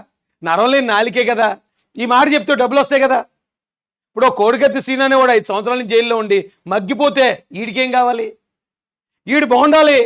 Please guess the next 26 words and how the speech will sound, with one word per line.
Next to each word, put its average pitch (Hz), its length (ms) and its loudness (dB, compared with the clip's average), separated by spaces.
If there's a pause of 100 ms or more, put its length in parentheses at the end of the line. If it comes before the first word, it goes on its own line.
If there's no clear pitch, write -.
(140)
ఈడి 220 180 -8
పెళ్ళం 254 260 2
పిల్లలు 262 260 2
బాగుండాలి, 208 380 -2 (640)
అంతే. 277 220 2 (580)
ఆ 214 160 -2
కోడికత్తి 277 440 2
శ్రీను 277 220 -2
తల్లి 285 240 2
ఎంత 220 220 -10
ఏడిస్తే 294 340 -2
ఈడికెందుకు? 285 440 -2 (1200)
జగన్మోహన్ 277 420 2
రెడ్డిని 294 300 0
అతను 262 220 -4
చేసే 240 220 0 (360)
ఆ 196 40 0 (100)
దారుణాలను 269 480 2
ఎంకరేజ్ 220 360 -2
చేస్తే, 190 240 -4 (640)
సపోర్ట్ 262 360 4
చేస్తూ 294 220 0
ఇలా 277 100 4 (140)
జనాలు 254 320 0
తప్పుదో 269 340 2
పట్టిస్తే 214 380 -4